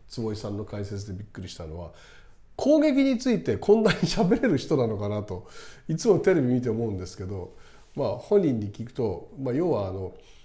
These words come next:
守備側の立場に立ってこうされたら嫌だなっていうことを言ってるっていうようなことを言ってました。まあ、でもそれ以外にね、勉強もしてるんですけど。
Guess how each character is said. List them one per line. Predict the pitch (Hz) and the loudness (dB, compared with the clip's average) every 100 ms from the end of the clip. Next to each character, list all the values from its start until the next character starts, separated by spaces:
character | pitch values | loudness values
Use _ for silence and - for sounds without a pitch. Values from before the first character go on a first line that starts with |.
| - | -18
守 | - - 160 202 | -8 -2 0 2
備 | |
側 | 208 | 2
の | 202 | 2
立 | 196 190 165 | 0 -2 0
場 | 127 | -2
に | 107 | -2
立 | 113 | -4
っ | 110 | -8
て | - 185 143 | -4 -4 -2
こ | 131 | -4
う | |
さ | 127 131 | -2 -4
れ | 135 | -2
た | 135 | -2
ら | 107 | -2
嫌 | 113 | -2
だ | 120 101 | -2 -4
な | 101 | -6
っ | |
て | 98 95 | -8 -8
い | |
う | |
こ | 98 | -6
と | 117 143 | -4 -2
を | 92 - - | -4 -8 -14
言 | 110 | -14
っ | 98 | -10
て | - | -8
る | 90 | -8
っ | 90 | -8
て | - 101 | -12 -10
い | |
う | 85 | -10
よ | |
う | 80 | -10
な | |
こ | - | -12
と | 104 | -10
を | 82 | -10
言 | 90 | -12
っ | |
て | - | -12
ま | 85 | -14
し | - | -14
た。 | - - | -18 -12
ま | 120 95 | -10 -8
あ、 | |
で | 87 | -10
も | 90 | -10
そ | - | -8
れ | 117 | -4
以 | 139 | -4
外 | 117 78 | -4 -6
に | |
ね、 | 80 104 - - - - - | -10 -12 -16 -20 -20 -20 -10
勉 | 101 95 | -8 -6
強 | 98 | -6
も | 95 | -6
し | - | -4
て | 120 | 0
る | 135 | 0
ん | 90 | 0
で | |
す | 78 - | -6 -12
け | |
ど。 | - - | -16 -18